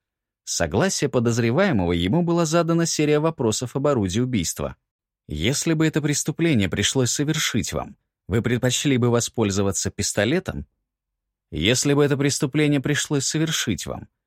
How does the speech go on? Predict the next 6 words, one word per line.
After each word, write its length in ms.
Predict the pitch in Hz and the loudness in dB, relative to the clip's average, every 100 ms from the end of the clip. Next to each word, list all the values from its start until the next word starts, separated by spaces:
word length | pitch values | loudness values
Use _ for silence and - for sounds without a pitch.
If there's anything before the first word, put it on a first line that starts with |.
| _ _ | _ _
вы 220 | - 110 156 | -4 -2 0
предпочли 500 | 180 185 - - 190 | 0 -2 -2 0 0
бы 140 | 175 | 2
воспользоваться 840 | 170 165 - 160 147 151 - - | 2 0 0 0 0 -2 -2 -6
перочинным 680 | 135 143 147 - 143 131 135 | -2 0 0 0 2 4 4
ножом?" 500 | 135 131 117 180 208 | 2 2 0 0 -2